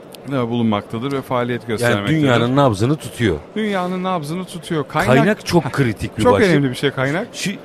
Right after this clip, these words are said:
Speaker 2: şu buradan bir yeri daha açayım, oraya bağlayın ne olur.
Speaker 1: Tabii.
Speaker 2: Kaynak çok önemli, kaynakçı yok.
Speaker 1: Bravo, bravo.
Speaker 2: <laughs> Ve şimdi aslında
Speaker 1: Evet.
Speaker 2: robotlar bizim hayatımızda bambaşka bir yere
Speaker 1: Tabii.
Speaker 2: doğru getiriyor şey.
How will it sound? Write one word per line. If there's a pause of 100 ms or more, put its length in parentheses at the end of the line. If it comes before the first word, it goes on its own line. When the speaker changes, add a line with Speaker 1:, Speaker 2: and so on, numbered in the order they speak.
Speaker 2:
şu
buradan (200)
bir
yeri
daha
açayım,
oraya (140)
bağlayın
ne
olur.
Speaker 1:
Tabii. (360)
Speaker 2:
Kaynak
çok
önemli,
kaynakçı
yok. (420)
Speaker 1:
Bravo, (460)
bravo.
Speaker 2:
<laughs>
Ve
şimdi
aslında
Speaker 1:
Evet.
Speaker 2:
robotlar
bizim
hayatımızda
bambaşka
bir
yere
Speaker 1:
Tabii.
Speaker 2:
doğru
getiriyor
şey.